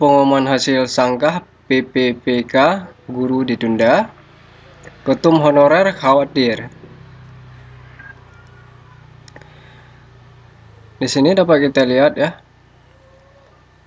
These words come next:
pengumuman hasil sanggah P tiga K guru tahap satu belum jelas. Tiga hari belakangan berubah-ubah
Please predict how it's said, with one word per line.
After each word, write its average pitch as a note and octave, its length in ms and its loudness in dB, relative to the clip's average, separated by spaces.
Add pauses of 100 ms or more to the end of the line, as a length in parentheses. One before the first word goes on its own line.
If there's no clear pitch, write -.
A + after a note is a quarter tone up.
(140)
pengumuman C#3+ 560 2
hasil E3 320 -2
sanggah D3 480 0
P C3+ 160 -2
tiga C3 240 -2
K B2+ 240 -2
guru B2 320 -6
tahap A#2+ 240 -6
satu C#3+ 560 -6
belum B2 320 -2
jelas. A#2 560 -4 (560)
Tiga B2+ 240 0
hari C3 320 -2
belakangan D3+ 800 0
berubah-ubah B2+ 960 -4